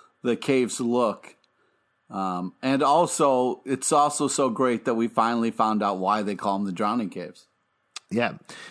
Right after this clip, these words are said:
Speaker 2: Uh, so Kinsey at this point hears some whispering deeper in the caves, says they should keep going. There's an even better place to shoot.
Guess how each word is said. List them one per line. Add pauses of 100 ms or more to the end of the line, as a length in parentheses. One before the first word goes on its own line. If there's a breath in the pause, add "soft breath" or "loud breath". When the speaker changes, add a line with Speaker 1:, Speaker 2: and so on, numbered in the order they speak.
(140 loud breath)
Speaker 2:
Uh,
so
Kinsey
at
this
point
hears
some
whispering
deeper
in
the
caves, (280 loud breath)
says
they
should
keep
going.
There's
an
even
better
place
to
shoot.